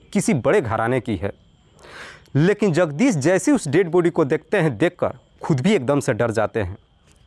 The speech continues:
इसीलिए सच्चाई पता लगाने के लिए इस बात की जानकारी पुलिस को दे देते हैं। इधर पुलिस को जब सूचना मिलती है, पुलिस अपने टीम के साथ घटनास्थल पे पहुंचती तो है, लेकिन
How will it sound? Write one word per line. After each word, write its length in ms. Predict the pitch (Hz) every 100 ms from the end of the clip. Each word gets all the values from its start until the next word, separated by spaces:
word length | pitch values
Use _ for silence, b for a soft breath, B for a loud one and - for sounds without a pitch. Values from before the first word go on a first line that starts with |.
| -
इसीलिए 360 | 196 294 254
सच्चाई 400 | 196 175 - 175 190
पता 240 | 165 170
लगाने 360 | 160 147 147 160
के 100 | 151
लिए 100 | 143
इस 120 | -
बात 200 | 123 147
की 120 | 143
जानकारी 440 | 127 127 147 127 92 _ _ _ -
पुलिस 220 | 160 -
को 120 | 127
दे 100 | 113
देते 220 | 107 -
हैं। 180 | 104 90 - _ _ B B B B B
इधर 220 | 170 175 180 -
पुलिस 240 | 196 277
को 120 | -
जब 140 | 185 180
सूचना 380 | - 165 190 208
मिलती 320 | 190 170 175
है, 60 | 175
पुलिस 360 | - 175 208
अपने 220 | 185 175 170
टीम 240 | 170 190
के 140 | 170
साथ 200 | 147 160
घटनास्थल 600 | 135 123 127 147 143 214
पे 140 | 196 165
पहुंचती 460 | - 123 131 - 196
तो 160 | 160
है, 120 | 123 170
लेकिन 300 | 160 151